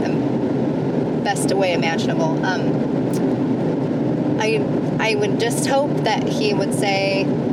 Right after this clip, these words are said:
as simple as just, "I'm proud of you."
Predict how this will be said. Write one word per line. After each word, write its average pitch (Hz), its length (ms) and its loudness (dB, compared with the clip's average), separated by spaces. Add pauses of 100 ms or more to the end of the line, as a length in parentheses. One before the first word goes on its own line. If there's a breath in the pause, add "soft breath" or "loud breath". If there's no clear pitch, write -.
(140)
as - 120 2 (1000)
simple 214 360 0
as 180 420 0
just, 180 460 0 (360)
"I'm - 220 -2
proud 165 220 0
of - 100 -2
you." - 140 0